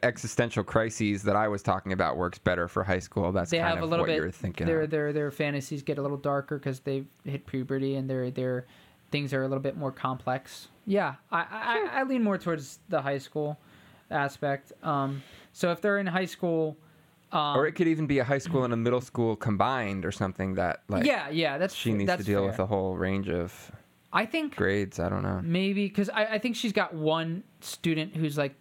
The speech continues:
Speaker 2: got the main issue, right? That, that propels the story, I think, that the story becomes sort of about. Like, there's other, uh, students that have issues and they're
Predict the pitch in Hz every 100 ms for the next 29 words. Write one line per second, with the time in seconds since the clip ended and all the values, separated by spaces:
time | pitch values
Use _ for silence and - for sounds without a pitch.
0 | - 156 135 135 135 135 131 123 127 -
1 | - 101 - 127 131 127 123 139 135 127
2 | 143 - 135 131 - 127 - 135 123 120
3 | 117 127 127 127 139 135 131 - 139 139
4 | - 139 143 - 175 175 190 202 220 233
5 | - - - - 160 165 156 151 160 156
6 | - - - - _ - 156 147 139 135
7 | 131 123 123 110 - - - 151 147 135
8 | 131 131 131 131 143 147 131 135 139 135
9 | 139